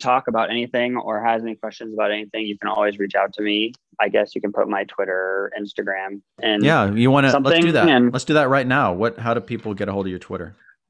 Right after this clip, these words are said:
Speaker 1: I honestly don't, since I work in social media, I am not good about using my social media as much, but you can find me on Twitter or Instagram at my name, which is just Riley Hutchins, R I L E Y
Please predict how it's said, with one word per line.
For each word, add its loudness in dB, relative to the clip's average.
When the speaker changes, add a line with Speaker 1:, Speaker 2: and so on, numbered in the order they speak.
Speaker 1:
I 4
honestly -4
don't, -8
since -4
I 6
work 2
in -4
social -4
media, -2
I -10
am -10
not -12
good -4
about -4
using 2
my -4
social -2
media 0
as 0
much, -8
but 0
you -8
can -4
find -4
me -4
on -6
Twitter -4
or -6
Instagram -4
at 0
my -8
name, -8
which -10
is -10
just -4
Riley 2
Hutchins, 0
R 4
I 6
L 2
E 0
Y 0